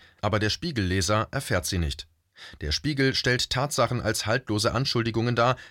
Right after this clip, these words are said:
anstatt seine Leser korrekt zu informieren. Auch Rand Paul behauptet nicht, dass Fauci tatsächlich an der Pandemie schuld ist. Er stellt in den Raum, dass Faucis Forschungen in Wuhan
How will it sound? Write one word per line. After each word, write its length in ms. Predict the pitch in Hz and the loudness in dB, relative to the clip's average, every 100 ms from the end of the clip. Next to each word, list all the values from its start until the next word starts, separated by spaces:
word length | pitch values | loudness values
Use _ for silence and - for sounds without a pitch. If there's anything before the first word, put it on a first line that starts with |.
| - | -6
anstatt 340 | - 131 180 175 | -2 0 0 2
seine 220 | 117 117 | 2 2
Leser 320 | 120 117 101 | 2 2 2
korrekt 400 | 87 120 113 107 | 0 -2 -2 -4
zu 220 | - - | -4 -2
informieren. 640 | 110 90 113 104 98 76 - _ _ - - - | -2 -2 0 0 0 -4 -10 _ _ -20 -18 -2
Auch 260 | 107 104 | 0 2
Rand 280 | 107 123 - | 0 0 -2
Paul 260 | 175 165 101 | -2 0 2
behauptet 440 | 104 151 - 113 | 2 0 -2 -2
nicht, 360 | 165 143 - 69 | -2 -2 -4 -4
dass 160 | - | -4
Fauci 400 | - 120 120 110 | 0 0 0 -2
tatsächlich 600 | 131 117 - 160 90 85 | -2 -2 -2 -2 -4 -2
an 60 | 87 | -2
der 120 | 85 | -2
Pandemie 380 | - 85 90 98 | -2 -2 0 0
schuld 280 | - 143 87 | 0 -2 -2
ist. 260 | - - - _ - - - | -4 -6 -16 _ -20 -20 -6
Er 120 | 117 | -2
stellt 260 | - 165 196 | 0 0 2
in 80 | 131 | 2
den 100 | 110 | 2
Raum, 320 | 95 104 170 | 2 0 0
dass 220 | 127 - | -2 -2
Faucis 440 | 143 160 - 117 - | -2 -2 0 0 0
Forschungen 500 | 143 160 131 113 123 | -2 -2 0 0 0
in 180 | 101 | 0
Wuhan 340 | 95 107 127 | 0 2 2